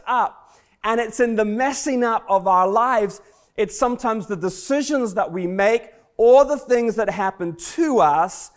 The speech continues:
that actually become killers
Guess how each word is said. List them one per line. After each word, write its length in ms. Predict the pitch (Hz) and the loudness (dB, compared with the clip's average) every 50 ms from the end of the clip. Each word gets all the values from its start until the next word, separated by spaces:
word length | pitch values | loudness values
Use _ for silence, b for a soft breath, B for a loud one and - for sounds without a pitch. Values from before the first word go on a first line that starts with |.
| b b b | b b b
that 240 | - 220 220 220 220 - | -2 -2 -2 -2 -4 -2
actually 540 | 202 226 254 - - - - 277 262 262 262 | 0 0 0 -2 -4 -8 -6 -4 -4 -4 -2
become 800 | 202 240 233 - - - 254 196 175 165 165 170 180 202 208 196 b b b b b _ | -2 -2 -2 -2 -6 -4 -2 0 2 2 2 0 0 -2 -6 -10 b b b b b _
killers 1000 | - - - 294 302 294 285 233 185 170 165 170 175 190 202 208 196 - - - | -16 -8 0 2 2 4 4 4 4 4 4 4 4 2 0 -2 -4 -10 -12 -14